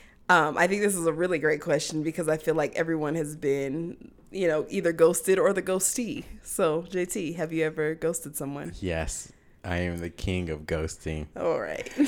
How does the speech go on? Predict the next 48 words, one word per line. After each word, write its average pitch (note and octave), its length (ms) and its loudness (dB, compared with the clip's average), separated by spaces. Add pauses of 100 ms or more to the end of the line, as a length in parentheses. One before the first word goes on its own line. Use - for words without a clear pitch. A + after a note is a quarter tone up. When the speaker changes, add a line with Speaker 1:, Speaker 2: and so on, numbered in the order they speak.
Speaker 1:
<laughs> - 220 -10
Speaker 2:
I, A#2 380 8
I D#3 140 8
ghosted G#3 480 8
someone A3 320 8
for G3+ 140 6
you, A#3 340 4
matter D3 400 12
of C#3+ 80 6
fact. C3 480 8
Speaker 1:
Oh, C4+ 100 6
yeah? D#4+ 400 4 (220)
Speaker 2:
Yeah, D3 520 6
and A#2+ 200 4
I D#3 40 8
Speaker 1:
Okay, G#3+ 100 4
Speaker 2:
still G#3+ 160 6
Speaker 1:
well. G3 80 12
Speaker 2:
haven't C3+ 200 8
talked B2+ 180 8
to B2+ 60 2
that A#2 180 2
person, A2 640 0 (420)
and G#2+ 140 -2
I A#2+ 200 4
see D#3 220 4
them. G#2+ 400 2
Speaker 1:
As E3 180 -2
you E3 60 -4
should. E3 380 -4
Speaker 2:
I A#2 240 2
see D3 180 4
them C3+ 180 4
on, A2+ 420 4
you G#2+ 140 -2
know, G2+ 240 4
social A#2+ 320 0
media, G2+ 560 0
but G2 160 0
I G#2+ 120 2
still F#3+ 200 -2
Speaker 1:
Mm-hmm. C#3+ 40 8
Speaker 2:
haven't G#2+ 180 2
talked F#2+ 220 2
to F#2+ 60 -4
them, F#2+ 300 -2
and F#2+ 140 -4
I, F2 60 -12